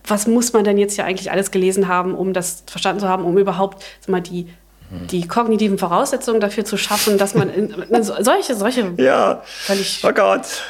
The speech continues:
Speaker 2: das wäre noch ein
Speaker 1: wahrscheinlich
Speaker 2: eigener Podcast. Aber um's kurz, kurz zu machen, ich muss im Zweifelsfall überhaupt nichts gelesen haben. <laughs>
Speaker 1: Also dir muss es einfach nur richtig scheiße gehen, so wie zum Beispiel, ich muss gestehen, dass ich mal Eckhart Tolle gelesen habe und der hatte ja irgendwie sowas und jetzt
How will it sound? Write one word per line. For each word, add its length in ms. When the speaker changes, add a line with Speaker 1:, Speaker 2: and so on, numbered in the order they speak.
Speaker 2:
das 220
wäre 100
noch 120
ein 40
Speaker 1:
wahrscheinlich 80
Speaker 2:
eigener 220
Podcast. 760
Aber 240
um's 200
kurz, 380
kurz 300
zu 100
machen, 300
ich 140
muss 140
im 100
Zweifelsfall 340
überhaupt 220
nichts 160
gelesen 320
haben. 240
<laughs> 40
Speaker 1:
Also 160
dir 120
muss 100
es 120
einfach 160
nur 100
richtig 280
scheiße 460
gehen, 240
so 180
wie 240
zum 200
Beispiel, 540
ich 200
muss 180
gestehen, 260
dass 140
ich 100
mal 140
Eckhart 300
Tolle 240
gelesen 360
habe 200
und 180
der 120
hatte 180
ja 120
irgendwie 260
sowas 260
und 100
jetzt 220